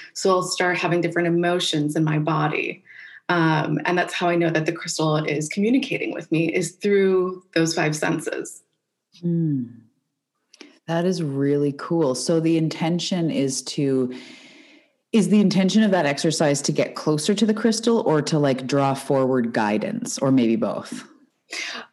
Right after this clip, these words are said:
Speaker 1: When you're starting out, the intention is gonna be figure out which chakra is the most energy sensitive and bonds the most with crystals.
Speaker 2: Mm.
Speaker 1: And then from there, you can start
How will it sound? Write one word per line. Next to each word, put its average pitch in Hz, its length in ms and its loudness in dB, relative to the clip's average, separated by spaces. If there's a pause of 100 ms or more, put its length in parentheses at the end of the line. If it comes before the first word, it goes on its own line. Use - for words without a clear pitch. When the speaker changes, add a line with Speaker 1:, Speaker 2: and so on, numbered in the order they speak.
Speaker 1:
When 277 240 4
you're 254 480 2
starting 269 500 2
out, 196 340 0
the 196 320 4
intention 208 460 0
is 240 100 -2
gonna 220 160 2
be 175 520 4
figure 302 340 0
out 196 120 2
which - 360 -2
chakra 220 720 -2 (160)
is 196 160 2
the 202 80 4
most 185 760 0 (180)
energy 190 360 2
sensitive 160 760 0 (100)
and 180 340 0
bonds 175 380 0
the 196 60 -2
most 165 300 2
with 156 200 -2
crystals. - 680 -6 (200)
Speaker 2:
Mm. 117 300 -2 (100)
Speaker 1:
And 220 220 2
then 226 260 0
from 190 300 0
there, 208 600 0 (200)
you 214 220 0
can 190 560 0
start 175 560 -2